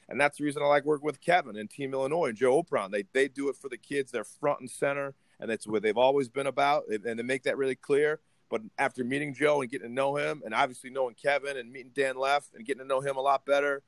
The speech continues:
and speaking to other guys who, who really put their best foot forward for the kids in their programs,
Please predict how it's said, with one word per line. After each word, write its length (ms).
and 100
speaking 280
to 80
other 160
guys 380
who, 160
who 180
really 240
put 220
their 120
best 340
foot 140
forward 320
for 100
the 80
kids 220
in 60
their 80
programs, 600